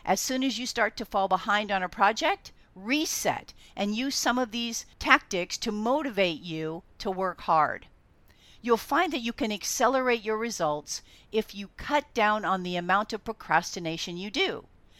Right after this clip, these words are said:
We all can benefit from reducing procrastination in some area of our life. If you'd like to procrastinate less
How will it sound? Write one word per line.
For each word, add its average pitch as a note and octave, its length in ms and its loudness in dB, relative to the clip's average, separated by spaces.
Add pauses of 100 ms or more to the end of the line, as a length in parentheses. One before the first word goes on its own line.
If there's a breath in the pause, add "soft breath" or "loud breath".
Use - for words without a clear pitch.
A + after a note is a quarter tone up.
(520 soft breath)
We C4 240 -4
all D4 240 6
can C4+ 220 0
benefit F#3 500 4
from F3+ 160 -6
reducing E3+ 460 -6
procrastination E3 960 0
in E3 160 -4
some A3 480 6
area D3 480 0
of D3+ 120 -2
our C#3+ 140 4
life. A#2+ 480 -8 (1080 soft breath)
If C4 200 -2
you'd B3+ 180 -2
like D#4+ 280 2
to C#4+ 120 0
procrastinate G3+ 1040 2
less E3+ 640 6